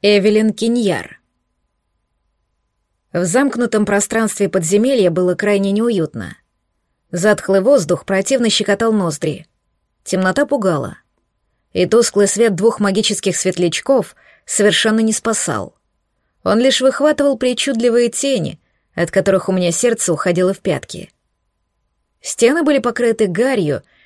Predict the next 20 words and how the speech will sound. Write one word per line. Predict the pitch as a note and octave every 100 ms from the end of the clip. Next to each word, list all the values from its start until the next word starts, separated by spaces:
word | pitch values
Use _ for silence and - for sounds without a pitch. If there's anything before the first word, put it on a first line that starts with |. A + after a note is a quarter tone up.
| _ _
и | G#3 A3 G#3+ A3
испещрены | G#3 G#3 - G3+ G3 A3 A#3 -
различными | F#3+ F#3+ G#3+ - G#3+ A3+
рунами. | A#3+ D3+ C#3+ - - _ _ _ _ _ _ _
Некоторые | F3 G#3 D#4 D#4+ G#3 F#3+
из | - F3+
них | F#3 F3
я | F3+ E3+
узнавала, | D3+ E3+ D#3 D#3 A#3+ B3+ - _ _ _ _
какие-то | - F#3 F3 G3 A3+
видела | G#3 F3+ F#3
впервые. | F#3 G3+ F#3 D3+ B2+ - - _ _ _ _ _ _ _ _ _ _ _
Кое-где | A3+ A3+ G3+ F3+ D#4 C#4
встречались | - F#3 G3 - A#3 G3+ G3
фрески | - G#3 A#3+ - -
и | F3+ - G3+
мозаика | F#3 F3 F3 A#3+ A#3 F3
из | E3+ E3+
разноцветных | F3 F#3 F3+ - F#3+ G3 -
камней. | A3+ A3 E3 F#2+ -